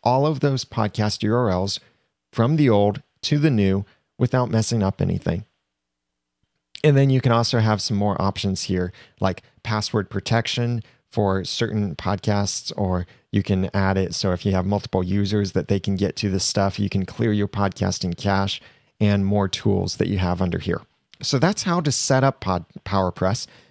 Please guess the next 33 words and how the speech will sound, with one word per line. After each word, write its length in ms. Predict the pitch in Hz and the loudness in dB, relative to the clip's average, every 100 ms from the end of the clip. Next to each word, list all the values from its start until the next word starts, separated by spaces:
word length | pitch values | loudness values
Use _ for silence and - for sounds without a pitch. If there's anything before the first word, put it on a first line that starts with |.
| - | 0
And 180 | 120 120 | 0 2
I 80 | 120 | 0
spent 340 | - - 170 | 0 0 0
most 380 | 117 117 156 - | 2 2 0 0
of 40 | 165 | -2
my 120 | 139 | 0
time 320 | - 117 113 | 0 0 2
on 140 | 107 | 2
this 220 | 92 92 - _ _ | 0 -2 -6 _ _
because 260 | 131 139 113 | 0 2 2
this 180 | 160 156 | 0 0
is 120 | 147 | -2
what 120 | - | -2
takes 300 | - 139 - | -2 -2 -2
the 80 | 120 | 0
most 320 | 107 101 - | 2 0 -2
time, 400 | - 110 90 60 - _ _ - | -2 0 0 -4 -12 _ _ 0
is 140 | 113 - | 0 0
just 240 | 123 - | -4 -2
to 80 | 117 | -4
set 240 | - 107 | -2 -2
it 100 | 95 | -2
up. 140 | 69 - - | -4 -6 -4
But 100 | 82 | -2
you 80 | |
know 120 | 113 123 | 0 0
what? 160 | - | 0
Once 340 | 113 131 170 196 | 0 0 0 -2
you 120 | 151 | -2
have 380 | 110 113 117 120 | 0 0 2 0
it 140 | - | -2
set 320 | - 113 104 | -2 -2 0
up, 320 | 107 117 78 | 2 2 -2